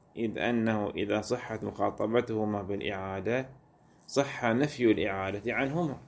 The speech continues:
يعني، صح لو أن يطلب، يطالب بالإعادة، كذلك أيضًا يصح أن، أن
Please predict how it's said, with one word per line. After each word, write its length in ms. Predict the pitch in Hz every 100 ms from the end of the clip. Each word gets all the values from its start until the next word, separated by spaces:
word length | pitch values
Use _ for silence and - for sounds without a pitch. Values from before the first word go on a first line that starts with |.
| - _ _ -
يعني، 220 | 110 110
صح 240 | 110 139 127
لو 200 | 110 85
أن 160 | 110
يطلب، 380 | 123 120 120 110
يطالب 580 | - 98 120 120 117 107
بالإعادة، 600 | 82 92 101 104 117 160 - - - -
كذلك 340 | 117 147 165
أيضًا 240 | 147 147 135
يصح 240 | 127 131
أن، 500 | 135 120 113 73 78 - -
أن 460 | 113 113 113 113